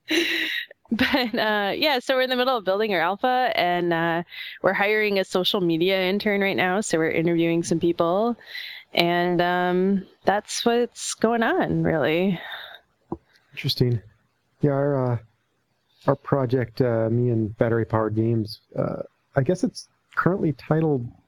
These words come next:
Speaker 2: Project Seven, um, but we settled on a, on a theme and game title, I guess, of some sort. Like one with, uh, did I,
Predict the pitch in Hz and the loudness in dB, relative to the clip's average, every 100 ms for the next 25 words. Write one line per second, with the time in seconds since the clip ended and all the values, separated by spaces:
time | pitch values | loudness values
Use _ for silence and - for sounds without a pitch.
0 | _ - 131 143 156 - - - 117 160 | _ -2 0 2 -2 -4 -6 -4 0 0
1 | 196 180 _ - _ _ - _ - 131 | 0 -2 _ -20 _ _ -20 _ -2 0
2 | 113 107 104 - _ _ _ - 156 147 | 0 -2 -4 -10 _ _ _ 0 2 2
3 | - 151 135 127 123 117 110 110 123 117 | 0 0 0 0 0 0 0 0 0 -2
4 | 107 - 131 120 117 113 - _ _ _ | -2 -2 0 0 0 -2 -8 _ _ _
5 | _ - 131 113 120 120 113 117 120 - | _ -2 -2 0 0 0 0 0 0 0
6 | 139 - 127 - - - - 120 117 120 | 0 -2 -4 -6 -6 -2 0 0 0 -4
7 | 120 - _ _ _ - 139 131 127 120 | -4 -10 _ _ _ -8 -2 0 0 0
8 | - 123 110 107 107 _ _ _ _ 147 | -2 -2 -2 -4 -6 _ _ _ _ 0
9 | 160 | 2